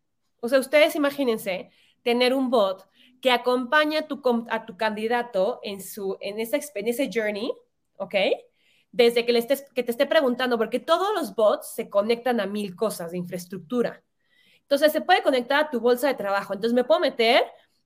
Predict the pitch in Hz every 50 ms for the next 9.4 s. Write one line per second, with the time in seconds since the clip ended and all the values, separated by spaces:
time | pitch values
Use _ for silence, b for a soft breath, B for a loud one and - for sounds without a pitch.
0 | _ - 208 202 - 269 302 269 254 233 240 311 320 - - 233 233 220 214 214
1 | 202 208 214 - - 247 240 - - 226 226 185 - 294 330 330 - - 247 247
2 | - 269 262 269 269 269 269 262 262 247 240 233 240 233 240 - 254 247 240 214
3 | 156 185 - - - _ _ _ _ _ _ _ _ _ _ _ _ _ 269 277
4 | 285 285 240 220 220 - 285 269 269 - - 165 180 b b b b b b b
5 | b 247 262 240 233 226 226 226 220 240 262 262 339 330 - 262 247 247 254 254
6 | 254 - 320 302 220 214 196 180 - 254 254 277 285 285 285 285 311 330 320 -
7 | 240 220 208 214 214 220 196 247 269 262 - 269 254 247 269 247 240 240 240 247
8 | 233 220 202 214 202 - 247 233 - 190 185 175 220 214 170 156 151 151 - _
9 | _ _ _ - 190 208 277 523